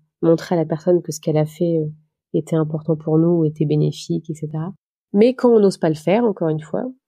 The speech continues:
on peut s'entraîner <laughs> sur des personnes moins proches, mais on, on a beaucoup d'occasions de s'entraîner entre ses proches, ses amis, sa famille, euh, ses collègues, ses patrons ou les inconnus de tous les jours.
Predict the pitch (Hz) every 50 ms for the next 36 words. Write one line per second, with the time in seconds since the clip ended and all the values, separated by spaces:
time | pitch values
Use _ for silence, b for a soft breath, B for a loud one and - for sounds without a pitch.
0 | _ _ - 160 156 156 202 214 - - 175 - - - 151 151 156 156 156 -
1 | _ - 156 147 151 - - - - - - - - 202 180 196 180 - - -
2 | - - 190 175 175 180 180 180 - - - 175 190 226 - - - - _ _
3 | _ _ _ - 165 156 165 180 185 180 - - 175 175 165 156 156 226 254 -
4 | - 254 240 226 - 185 175 185 202 196 - - 170 156 - - 170 160 160 175
5 | - - _ _ _ _ - 160 151 156 - - 170 156 156 - - 185 180 _
6 | _ - 196 196 196 - - - 185 175 170 170 180 185 196 185 - 175 - -
7 | 175 170 175 180 185 185 185 180 165 156 156 156 - - 180 185 180 _ _ _
8 | _ _ _ _ - - - 202 190 - - 185 180 180 185 190 185 - - 190
9 | - 180 175 170 - - - 190 190 202 - _ _ _ - 208 214 202 190 160
10 | 180 175 165 - 185 180 180 175 165 - 170 170 165 156 151 175 208 262 254